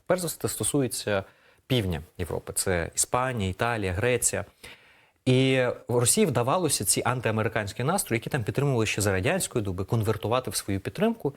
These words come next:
і мати певне своє електоральне ядро. І от чому була цікавинка.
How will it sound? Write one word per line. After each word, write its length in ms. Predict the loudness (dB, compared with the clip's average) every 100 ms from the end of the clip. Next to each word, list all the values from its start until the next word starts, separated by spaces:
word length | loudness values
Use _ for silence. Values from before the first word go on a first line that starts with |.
| -4
і 80 | 0
мати 280 | 2 2 0
певне 380 | 2 2 0 -4
своє 260 | -2 2
електоральне 480 | 2 0 -2 -2 0
ядро. 320 | 0 -2 -6 -10 _ _ _ _ -2
І 40 |
от 100 | -2
чому 180 | 2 2
була 120 | 2
цікавинка. 540 | 0 -2 -2 -2 -8